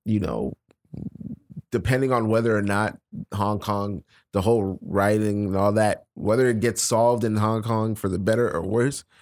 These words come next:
it doesn't stop what's happening with him in China.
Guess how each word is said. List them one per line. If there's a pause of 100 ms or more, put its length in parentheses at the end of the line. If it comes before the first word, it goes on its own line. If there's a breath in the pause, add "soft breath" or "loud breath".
(520 soft breath)
it
doesn't
stop
what's
happening
with
him
in
China.